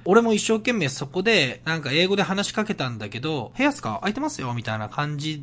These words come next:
で日本語、だから俺の日本語アクセントバレバレで、ちょっとなんか、いいやと思ってここは。ここでロンリープラネッ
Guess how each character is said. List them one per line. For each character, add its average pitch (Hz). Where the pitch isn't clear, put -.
で 165
日 135
本 165
語、 165
だ 151
か 139
ら 131
俺 160
の 170
日 156
本 170
語 185
ア 190
ク -
セ 160
ン 123
ト 113
バ 110
レ 127
バ 151
レ 160
で、 160
ち -
ょ 208
っ 202
と 147
な 131
ん 123
か、 95
い 180
い 180
や 101
と 92
思 92
っ -
て -
こ 104
こ -
は。 95
こ -
こ 196
で 190
ロ 165
ン 190
リ 202
ー 190
プ 214
ラ 214
ネ 214
ッ 180